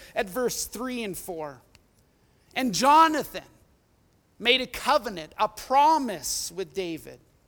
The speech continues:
Once again, we see this because he loved him as himself.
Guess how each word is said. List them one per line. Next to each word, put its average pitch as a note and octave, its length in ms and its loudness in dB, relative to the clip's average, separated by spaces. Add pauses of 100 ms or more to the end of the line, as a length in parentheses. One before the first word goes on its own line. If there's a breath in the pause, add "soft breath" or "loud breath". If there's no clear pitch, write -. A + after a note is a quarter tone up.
(580)
Once G3 300 -2
again, D4+ 320 0
we D4 100 -4
see C#4 280 -2
this G3+ 200 -6
because A#3+ 560 -4
he G#3+ 220 -10
loved B3+ 580 0
him D3+ 400 -10
as E3 200 -10
himself. - 760 -14